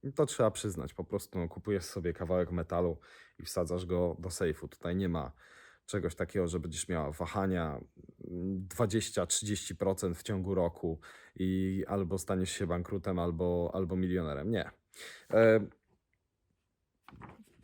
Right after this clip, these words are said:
według mnie dlatego też złoto nie pociąga młodych ludzi, bo młodzi ludzie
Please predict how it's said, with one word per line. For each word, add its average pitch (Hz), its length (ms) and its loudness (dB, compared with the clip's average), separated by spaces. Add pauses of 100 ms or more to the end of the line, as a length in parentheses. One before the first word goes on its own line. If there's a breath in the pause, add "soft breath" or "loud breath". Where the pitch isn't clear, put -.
(120)
według 147 220 8
mnie 147 120 6
dlatego 143 340 6
też 127 160 4
złoto 127 300 4
nie 123 120 6
pociąga 117 360 4
młodych 113 300 4
ludzi, 80 340 -2 (600 loud breath)
bo 110 320 8
młodzi 120 280 6
ludzie 117 480 8